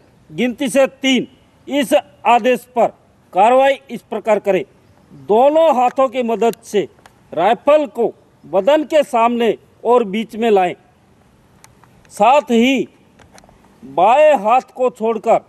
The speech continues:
राइफल को बाएं बगल में लगाएं। सलामी शस्त्र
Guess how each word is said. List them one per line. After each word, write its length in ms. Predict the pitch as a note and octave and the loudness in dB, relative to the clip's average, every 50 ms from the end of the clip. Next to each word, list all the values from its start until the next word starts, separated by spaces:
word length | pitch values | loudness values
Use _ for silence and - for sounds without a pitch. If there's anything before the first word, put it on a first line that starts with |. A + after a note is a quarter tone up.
| _ _ _ _ _ _ _ _ _ _ _ _ _ _ _ _ - | _ _ _ _ _ _ _ _ _ _ _ _ _ _ _ _ -8
राइफल 480 | - D#3+ G3 A#3+ C4+ - - C#4+ D4 C#4+ | -2 0 2 2 0 0 0 0 0 0
को 180 | - - A#3 F#3 B2+ _ _ _ _ _ _ _ | -2 -4 -6 -6 -6 _ _ _ _ _ _ _
बाएं 360 | - C#3 F3 G#3 A#3+ C#4 D4 C#4 B3 | -4 0 0 2 2 2 2 2 0
बगल 320 | B3 A#3 G#3+ B3+ C4+ C4 | -2 0 0 0 0 -2
में 160 | B3 B3 C4 | -2 -4 -2
लगाएं। 360 | B3 A#3 A3 G#3 A3 G3+ D3+ - _ _ _ _ _ _ _ _ _ _ _ _ _ _ _ _ _ _ _ _ _ _ _ _ _ _ _ - | -2 0 0 0 0 -2 -2 -6 _ _ _ _ _ _ _ _ _ _ _ _ _ _ _ _ _ _ _ _ _ _ _ _ _ _ _ -16
सलामी 600 | - - G#3 A3 A#3+ C4 C4+ C#4+ D4 D4+ D4+ C4+ | -8 -4 -2 0 2 2 0 0 0 -2 -2 -2
शस्त्र 580 | - - - C4 C4+ B3 - - - F#3+ C#3+ | -4 -4 -4 -2 -2 -4 -4 -8 -10 -10 -10